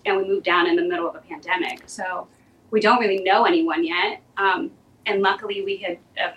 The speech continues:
acquaintance that knew and gave us somebody to reach out to, and they own a tree service, and he was,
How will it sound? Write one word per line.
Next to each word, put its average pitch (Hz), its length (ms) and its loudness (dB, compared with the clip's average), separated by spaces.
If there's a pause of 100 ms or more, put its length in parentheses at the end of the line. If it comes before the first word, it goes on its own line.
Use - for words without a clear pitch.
acquaintance 208 460 -6
that 180 220 -2
knew 240 420 -2 (520)
and 196 380 0 (440)
gave 190 200 2
us 202 340 -4 (680)
somebody 208 360 4
to 208 80 -6
reach 208 180 0
out 208 160 2
to, 220 160 -6
and 185 240 -2
they 202 380 0
own 202 220 -4
a 180 100 -6
tree 247 440 -4
service, 349 640 -6
and 214 300 -2
he 220 140 -14
was, 233 260 -6